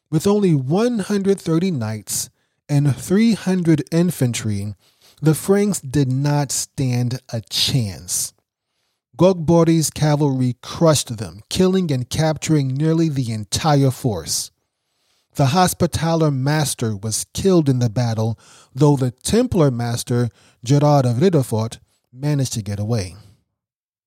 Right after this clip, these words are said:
In April eleven eighty-seven, Salahuddin put the first phase of his plan into action, sending thousands of troops to raid Frankish territory.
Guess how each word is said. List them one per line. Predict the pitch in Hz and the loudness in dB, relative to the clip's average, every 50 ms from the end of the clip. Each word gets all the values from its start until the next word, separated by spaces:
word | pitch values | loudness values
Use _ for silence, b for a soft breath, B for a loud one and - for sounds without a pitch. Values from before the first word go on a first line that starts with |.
| _ _ _ _ _ _ _ _ _ _ _ _ _ _ _ _ - | _ _ _ _ _ _ _ _ _ _ _ _ _ _ _ _ -4
In | 143 143 147 - - | -2 -2 -2 0 2
April | 175 196 214 - - 214 208 208 208 | 2 2 2 2 2 2 2 2 2
eleven | - 175 165 165 170 170 160 170 160 | 0 -2 0 2 0 2 0 0 0
eighty-seven, | 147 143 147 151 160 143 - - 120 117 104 117 117 120 107 b b b b b | 0 0 0 0 0 -2 0 -2 -2 0 0 -2 -4 -4 -6 b b b b b
Salahuddin | - - 151 160 170 180 180 - 180 165 151 160 165 165 165 151 | -4 -2 0 2 2 2 2 0 0 0 2 0 0 0 0 -2
put | - - 156 151 - 120 | 0 0 -2 -2 -2 -4
the | 120 117 | -6 -6
first | - - - - 175 185 185 - - | -6 -6 0 2 4 4 4 0 -2
phase | - - - 170 165 156 151 131 | -10 -4 0 2 4 4 4 2
of | 127 117 | 0 0
his | - 135 117 - | 0 0 -2 -2
plan | - - 156 160 143 127 120 | -4 -4 -2 0 0 0 -2
into | 110 107 101 - 127 127 | -2 -4 -4 -2 -2 0
action, | 139 139 139 127 - - 147 135 135 127 b b b b b b | 0 0 0 -2 -2 -2 0 0 0 -2 b b b b b b
sending | - - 165 156 147 131 147 139 135 120 | -4 0 2 2 2 2 0 0 0 -2
thousands | - - - 165 170 170 170 170 147 160 165 160 139 | -4 -2 0 0 2 4 2 2 2 2 0 0 0
of | 160 151 - | 0 -2 -2
troops | - - - 147 117 - - - | -4 -2 0 0 0 0 -4 -4
to | - 123 | -4 -4
raid | 117 113 135 139 131 117 104 101 | -4 -2 -2 -2 -2 -2 -4 -8
Frankish | - - - 131 127 120 - 120 107 - | -8 -4 -4 -4 -4 -2 -4 -6 -6 -4
territory. | - - 113 107 110 104 - - 98 87 85 85 90 101 | -2 -2 -2 0 -2 -4 -4 -4 -6 -6 -8 -12 -16 -20